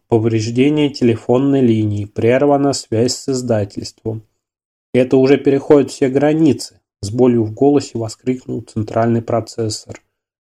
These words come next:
«Новые аварии возникают быстрее, чем мы успеваем устранить последствия старых.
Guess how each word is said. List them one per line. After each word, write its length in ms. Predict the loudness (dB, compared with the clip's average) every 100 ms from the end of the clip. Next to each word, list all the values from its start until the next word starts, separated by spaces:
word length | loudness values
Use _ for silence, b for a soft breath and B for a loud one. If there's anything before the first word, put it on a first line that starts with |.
| _ 0
«Новые 360 | 0 4 4
аварии 400 | 4 4 4 2
возникают 580 | 0 0 0 -2 -2 0
быстрее, 400 | -4 -6 -4 -4
чем 200 | -2 -2 0
мы 120 | 0
успеваем 560 | -4 -4 -2 0 0 -2
устранить 560 | -6 -4 -2 -2 -4
последствия 680 | -4 -2 0 -2 -6 -6 -6
старых. 540 | -4 -2 -2 -2 -8